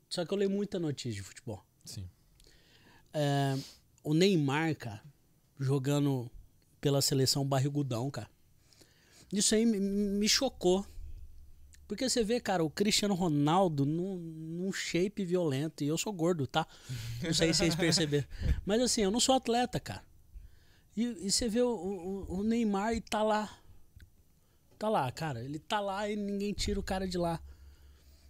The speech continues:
Speaker 1: Aí você percebe que é negócio. Hoje é, é muito claro que é negócio.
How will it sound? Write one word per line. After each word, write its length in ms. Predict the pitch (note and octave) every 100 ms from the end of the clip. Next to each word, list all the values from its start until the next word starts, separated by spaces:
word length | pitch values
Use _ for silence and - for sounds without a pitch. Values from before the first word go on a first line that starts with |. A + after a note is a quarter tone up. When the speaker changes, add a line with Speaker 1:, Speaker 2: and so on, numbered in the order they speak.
| - - _ _ _ - - - -
Speaker 1:
Aí 100 | E3+
você 160 | -
percebe 460 | A3 A#3 - A3 G3
que 120 | -
é 60 | E3
negócio. 580 | D3 B2 A2+ G2 - - - - - - - -
Hoje 340 | C#3+ F3 G3+
é, 380 | F#3 C#3 D#3 B2+
é 60 | D#3+
muito 340 | E3+ G3 G#3
claro 520 | - - D#3+ E3 C#3+
que 100 | A#2+ B2+
é 40 |
negócio. 520 | B2 A2+ A#2 G#2 -